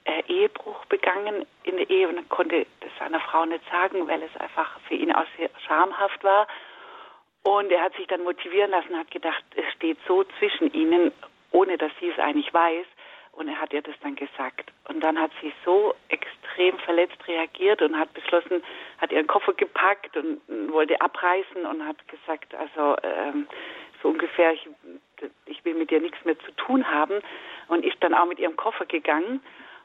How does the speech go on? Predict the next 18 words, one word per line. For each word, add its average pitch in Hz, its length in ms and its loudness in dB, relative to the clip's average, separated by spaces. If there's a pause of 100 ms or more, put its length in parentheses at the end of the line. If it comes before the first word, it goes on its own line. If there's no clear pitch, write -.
(200)
Und 190 520 0
in 170 100 2
ihrer 175 240 0
Verzweiflung 180 800 -2
wusste 190 320 -8
sie 180 60 -8
nicht, 180 200 -6
was 175 80 -2 (100)
tun. 269 280 4
Und 165 320 -4
dann 160 320 -2 (260)
war 156 220 0
sie 175 100 0
aber 160 160 -4
gewohnt, 180 580 2
auch 151 220 2 (160)
zu - 80 -6
Gott 202 180 0